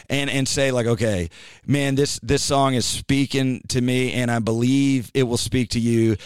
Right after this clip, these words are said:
and I'm just gonna put it, I'm just gonna put it out there."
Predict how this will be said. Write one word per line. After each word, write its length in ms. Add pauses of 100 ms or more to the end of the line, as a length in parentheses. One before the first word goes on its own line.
(160)
and 140
I'm 80
just 180
gonna 140
put 260
it, 100 (1120)
I'm 140
just 160
gonna 160
put 220
it 80
out 240
there." 360